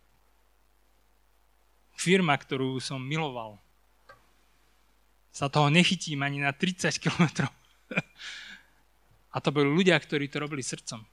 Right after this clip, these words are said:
Ktorí to mysleli určite dobre. A tá hrozba je nad každým z nás. Vidíme, že <clears throat>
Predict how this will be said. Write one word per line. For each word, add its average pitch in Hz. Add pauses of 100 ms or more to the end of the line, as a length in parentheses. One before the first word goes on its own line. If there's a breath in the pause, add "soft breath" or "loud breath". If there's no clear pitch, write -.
(440)
Ktorí 139
to 147
mysleli 165
určite 160
dobre. 143 (2000)
A -
tá 131
hrozba 156
je 135
nad 127
každým 135
z 120
nás. 143 (800)
Vidíme, 151
že 139 (500)
<clears throat> 147